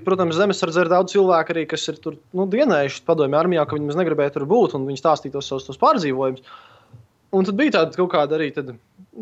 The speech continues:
tad vienaldzības sajūta, jo par Afganistānas karu es pats biju pirms tam ļoti maz zinājis tikai.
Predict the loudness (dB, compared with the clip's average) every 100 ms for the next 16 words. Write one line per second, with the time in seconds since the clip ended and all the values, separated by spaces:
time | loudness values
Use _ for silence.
0 | -4 0 2 2 2 -2 -4 0 0 0
1 | 0 0 0 -2 -4 -2 -4 -2 -4 -4
2 | -8 -6 -4 0 2 2 2 0 0 -2
3 | -2 -4 -8 -6 -2